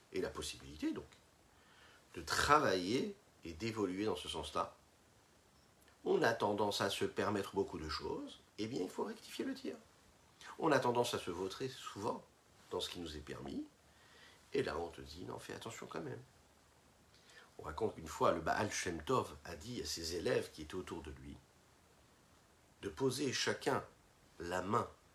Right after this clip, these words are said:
sur l'épaule de son prochain et de fermer les yeux. Tous ensemble, ils ont tous posé leurs mains sur leur prochain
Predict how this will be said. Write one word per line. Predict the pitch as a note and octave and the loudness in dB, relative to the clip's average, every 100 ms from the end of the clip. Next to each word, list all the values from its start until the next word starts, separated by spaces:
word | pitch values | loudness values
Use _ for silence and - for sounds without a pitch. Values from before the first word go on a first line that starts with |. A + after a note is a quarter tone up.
| - - - - | -20 -20 -20 -18
sur | - F#2 | -6 -2
l'épaule | F2+ D3+ B2+ | 2 4 4
de | F2+ | 2
son | - - | -4 -8
prochain | - F#2 - C#3 - - - - - - - - - - - - - - - - - - _ - - | -6 -2 0 -2 -6 -16 -20 -20 -20 -20 -20 -20 -20 -20 -20 -20 -20 -20 -20 -20 -20 -20 _ -4 2
et | |
de | C#3 | 4
fermer | C3 B2 A2+ | 4 2 0
les | F2+ D2+ | -2 -4
yeux. | C#2+ C#2 - - - - - - - | -8 -14 -20 -20 -20 -20 -20 -20 -8
Tous | - D#3 - | -4 0 0
ensemble, | C3 - C#3 D3+ D3 A#2+ | 0 0 6 8 6 2
ils | G#2+ G2 | -2 -2
ont | E2 | -4
tous | E2 D#2 | -6 -6
posé | - F#2 G#2 F#2+ | -4 -2 2 2
leurs | D2+ C#2+ | 2 -4
mains | F#2 F#2 | -4 -4
sur | - | -6
leur | - | -14
prochain | - D#2+ - - | -10 -8 -4 -6